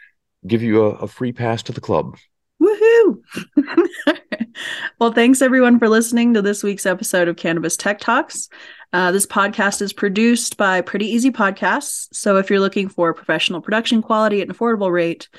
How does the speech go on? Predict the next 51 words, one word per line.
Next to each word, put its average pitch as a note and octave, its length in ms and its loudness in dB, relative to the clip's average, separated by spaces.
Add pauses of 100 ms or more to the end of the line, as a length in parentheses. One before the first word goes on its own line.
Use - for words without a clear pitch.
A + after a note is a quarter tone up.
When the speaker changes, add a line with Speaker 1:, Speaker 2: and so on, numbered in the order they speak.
(260)
Speaker 2:
check G3 200 -8
out F3 180 0
pretty F3 200 -4
easy D#3+ 260 -2
podcasts - 720 -6
dot E3 180 -2
com. F3+ 380 -6 (520)
Uh, E3 280 2
also, F#3+ 260 2
don't F#3 220 0
forget F#3+ 180 0
to - 80 -2
subscribe G3 640 0
to F#3 360 0
Cannabis F3 360 -4
Tech A#3+ 240 -4
Talks, A#3 560 -2
leave F#3+ 160 -2
us F#3 140 -4
a F3+ 40 2
rating F3 260 2
and E3+ 100 -2
review, E3+ 500 0 (420)
and G3 120 -4
follow D#3+ 180 2
us F#3 120 -2
on G#3 100 2
social A3 360 0
so - 140 -6
you E3 60 -2
can E3 100 -4
stay F3 160 -2
up E3+ 120 -2
to G#3+ 80 -4
date G3 360 0
on E3+ 140 0
all E3+ 100 0
the D#3+ 80 -2
latest F3 340 -4
news G#3+ 440 0
and F#3+ 100 -2
insights. - 640 -6 (560)
Uh, F3 180 2
until F#3 260 2
next G3 240 0
time, A#3+ 220 6
this G3+ 120 0
has F#3+ 100 -4
been F3 160 2
Patricia - 320 -6
Miller C4 440 4